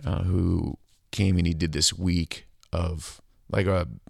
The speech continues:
spiritual emphasis week. And it was, the theme was healing our image of God. And God did heart surgery. It, I, I call that week my second conversion 'cause it, it was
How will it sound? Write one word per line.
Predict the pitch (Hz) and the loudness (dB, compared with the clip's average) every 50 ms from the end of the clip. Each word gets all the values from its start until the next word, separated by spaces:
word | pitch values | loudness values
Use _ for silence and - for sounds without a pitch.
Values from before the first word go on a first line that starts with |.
| - _ _ | -20 _ _
spiritual | - - - - 101 92 85 - 92 | -4 -4 0 2 2 2 2 2 0
emphasis | 87 87 - 92 - - 90 - - | 0 0 0 0 0 0 0 0 -2
week. | - - 92 - - - | -2 -4 -6 -8 -8 -4
And | - 98 90 90 | 0 2 2 2
it | 87 | 2
was, | 82 85 - - - | 0 0 -2 -2 -2
the | - - 82 | -2 -4 -2
theme | - 101 95 90 | 0 0 2 4
was | 87 85 - | 4 2 2
healing | - 104 95 90 87 90 85 | 2 2 2 2 2 2 2
our | 82 78 | 2 2
image | 82 85 85 78 82 | 0 0 0 -2 -2
of | 82 78 | -4 -4
God. | - - - 50 50 - - - - _ _ _ _ - - | -2 -2 -2 -2 -4 -6 -10 -12 -18 _ _ _ _ -12 -6
And | - 87 85 82 82 80 80 80 - - | -2 0 2 2 2 0 0 -2 0 2
God | 110 101 98 87 | 2 2 4 2
did | 87 90 85 92 | 0 0 0 2
heart | 92 92 87 - | 2 2 2 2
surgery. | - 92 90 85 80 82 82 82 - - - 90 - _ - - | 0 0 -2 -6 -8 -8 -6 -6 -8 -8 -10 -14 -16 _ -8 -4
It, | 98 98 87 85 - 87 | -4 -4 -4 -4 -2 0
I, | 92 95 85 - - - - | 0 0 0 -2 -8 -4 0
I | 95 98 | 0 0
call | - - 104 98 98 | 2 2 2 4 4
that | 95 90 85 | 2 0 0
week | 87 85 - - | -2 -2 -2 0
my | 82 85 | 0 2
second | - - 92 85 - 85 76 | 4 4 2 0 -2 -4 -2
conversion | - 85 80 82 82 78 80 80 78 80 80 - - _ _ _ _ _ _ _ - - | 0 0 0 0 0 2 2 0 0 -2 -2 -6 -10 _ _ _ _ _ _ _ -16 -6
'cause | - 95 82 80 82 | -2 0 0 2 2
it, | 85 80 - - - - | 0 0 -2 -6 -6 -4
it | 90 92 90 - - | -2 -2 -2 -2 -4
was | 78 82 85 85 - - - | -4 -4 -2 -2 -2 -2 -2